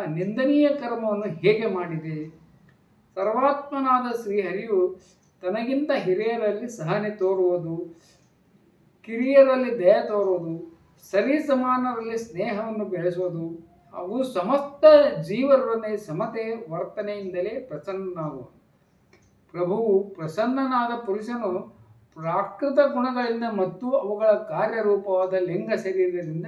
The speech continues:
ಬಿಡುಗಡೆ ಹೊಂದಿ ಪರಮಾನಂದ ಸ್ವರೂಪನಾದ ಬ್ರಹ್ಮ ಪದವನ್ನು ಹೊಂದುವನು. ಮಗು ಧ್ರುವನೇ, ದೇಹವೇ ಮುಂತಾದ ರೂಪದಲ್ಲಿ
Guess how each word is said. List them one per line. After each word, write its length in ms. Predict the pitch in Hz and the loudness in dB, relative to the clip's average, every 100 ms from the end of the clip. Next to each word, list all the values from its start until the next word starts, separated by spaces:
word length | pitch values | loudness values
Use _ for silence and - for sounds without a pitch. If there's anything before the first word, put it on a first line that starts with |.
| 151 | -8
ಬಿಡುಗಡೆ 380 | 151 175 190 190 139 | -6 -4 0 -2 -2
ಹೊಂದಿ 280 | 160 220 208 - - - - _ _ _ - | -6 0 0 0 -8 -20 -20 _ _ _ -16
ಪರಮಾನಂದ 600 | 147 180 262 285 277 254 233 | -8 0 2 4 2 0 -2
ಸ್ವರೂಪನಾದ 640 | 208 208 202 202 190 185 185 135 | 0 0 0 -2 -2 -2 -4 -4
ಬ್ರಹ್ಮ 240 | 165 214 214 | -4 -4 -4
ಪದವನ್ನು 420 | 156 151 160 156 202 | -4 -6 -6 -8 -8
ಹೊಂದುವನು. 460 | 175 175 147 120 - _ _ _ _ _ - | -8 -6 -8 -10 -18 _ _ _ _ _ -14
ಮಗು 380 | 160 175 185 233 220 156 | -4 -2 -2 -2 -4 0
ಧ್ರುವನೇ, 420 | 170 214 240 214 196 - - _ _ _ _ - 151 | 2 4 2 0 -4 -8 -20 _ _ _ _ -14 -4
ದೇಹವೇ 480 | 175 247 254 311 320 302 | -2 0 4 10 12 12
ಮುಂತಾದ 500 | 285 285 277 262 254 247 | 6 0 0 0 2 4
ರೂಪದಲ್ಲಿ 640 | 196 190 190 180 220 269 | 4 4 2 0 0 0